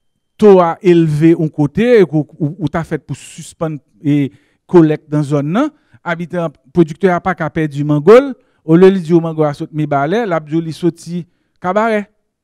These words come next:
Et ou pas qu'à, ou pas qu'à contrôler. So, s-, il y a des problèmes phytosanitaires parce que les moyens ne sont pas là. Là où le café, euh, a parlé depuis longtemps, nous pas observé, comme je t'ai dit une fois au ministre,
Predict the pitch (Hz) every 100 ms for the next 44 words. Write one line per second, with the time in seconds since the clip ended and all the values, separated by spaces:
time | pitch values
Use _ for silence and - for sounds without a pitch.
0 | _ _ _ _ _ _ - 160 180 175
1 | 165 - 180 170 170 - 196 - 214 202
2 | 190 196 _ _ _ _ - 160 - -
3 | - 170 226 233 226 196 196 175 196 190
4 | 170 170 170 143 160 147 135 139 131 _
5 | _ _ _ _ - 127 143 147 143 139
6 | 131 - 123 117 127 208 262 _ _ -
7 | 147 165 170 165 160 - 160 147 135 127
8 | - 131 131 - 139 135 131 135 127 123
9 | 165 202 _ _ _ 139 151 147 131 165
10 | 147 139 147 147 151 147 143 143 143 -
11 | 139 135 139 135 123 _